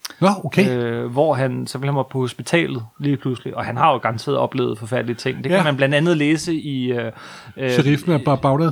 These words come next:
Speaker 2: Yes, som jeg kan, jeg kan varmt anbefale, øh, af alle mulige andre grunde.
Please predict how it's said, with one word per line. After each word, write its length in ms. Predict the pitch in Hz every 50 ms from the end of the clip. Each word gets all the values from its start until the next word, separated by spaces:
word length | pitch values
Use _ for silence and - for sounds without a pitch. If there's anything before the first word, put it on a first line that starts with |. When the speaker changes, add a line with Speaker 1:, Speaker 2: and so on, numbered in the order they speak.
| - - -
Speaker 2:
Yes, 560 | 143 131 127 123 131 131 123 - - - - - 127
som 260 | - - 147 127 123 127
jeg 160 | 127 120 -
kan, 140 | - 123 - - 117 104 101 90
jeg 140 | 123 127 113
kan 140 | - 123 120
varmt 200 | 131 143 143 135
anbefale, 580 | 131 135 139 - - 139 127 123 123 123 127
øh, 640 | 127 127 123 123 123 - 131 127 131 117 117 113 117 113
af 100 | 113 123
alle 140 | 123 131 135
mulige 180 | 131 127 127 110
andre 180 | 123 147 151
grunde. 360 | 135 - - 123 123 127 139